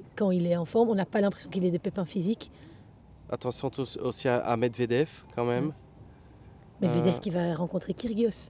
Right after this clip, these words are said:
Speaker 2: ouais.
Speaker 1: en quart.
Speaker 2: Ouais, et il se
Speaker 1: Ça, ça va
Speaker 2: déteste
Speaker 1: être magnifique.
Speaker 2: profondément. Ouais, ouais, ouais, ça, ça va être chouette à, ça va être, ça va être chouette à suivre.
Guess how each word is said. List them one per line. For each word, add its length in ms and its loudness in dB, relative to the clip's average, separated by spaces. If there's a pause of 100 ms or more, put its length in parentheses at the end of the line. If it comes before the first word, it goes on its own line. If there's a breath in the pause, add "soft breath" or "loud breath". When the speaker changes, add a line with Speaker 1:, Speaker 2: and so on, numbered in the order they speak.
Speaker 2:
ouais. 220 -4 (280)
Speaker 1:
en 120 0
quart. 400 -2 (120)
Speaker 2:
Ouais, 220 -4 (140)
et 60 -8
il 40 -8
se 140 -6
Speaker 1:
Ça, 100 0
ça 140 -2
va 20 0
Speaker 2:
déteste 160 -4
Speaker 1:
être 60 -10
magnifique. 380 -4
Speaker 2:
profondément. 920 -2
Ouais, 140 0
ouais, 160 0
ouais, 80 -2
ça, 160 -10
ça 120 -6
va 100 -2
être 100 -6
chouette 240 -4
à, 200 -2
ça 140 -8
va 120 -2
être, 120 -10
ça 340 -10
va 60 -4
être 100 -6
chouette 160 -8
à 60 -6
suivre. 260 -8